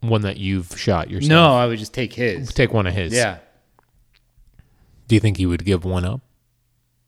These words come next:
Speaker 2: I don't know, but maybe.
Speaker 1: Does he have all sorts of different animals?
Speaker 2: Uh, mainly deer, but he does have some other,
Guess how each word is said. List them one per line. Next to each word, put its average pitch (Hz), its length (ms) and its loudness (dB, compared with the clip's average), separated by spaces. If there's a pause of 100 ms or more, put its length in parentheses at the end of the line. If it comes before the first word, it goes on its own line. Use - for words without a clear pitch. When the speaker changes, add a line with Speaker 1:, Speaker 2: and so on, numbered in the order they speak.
(360)
Speaker 2:
I 131 160 2
don't 117 160 0
know, 120 340 0
but 110 140 -4
maybe. 104 340 -6
Speaker 1:
Does 113 260 -2
he 143 60 6
have 127 100 4
all 117 120 4
sorts 131 400 -2
of 160 100 -6
different 170 280 -2
animals? 180 560 -4 (100)
Speaker 2:
Uh, 175 580 4
mainly 226 400 0
deer, 147 440 2
but 127 100 -2
he 123 80 0
does 131 220 -2
have 107 220 -6
some 104 180 -8
other, 92 400 -8